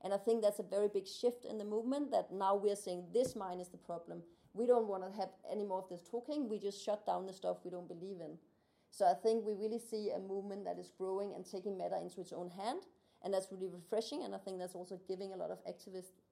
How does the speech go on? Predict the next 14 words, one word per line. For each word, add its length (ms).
a 60
new 280
hope 260
that 140
we 80
can 180
actually 280
change 280
something 400
and 80
we 60
can 100
achieve 300
something. 360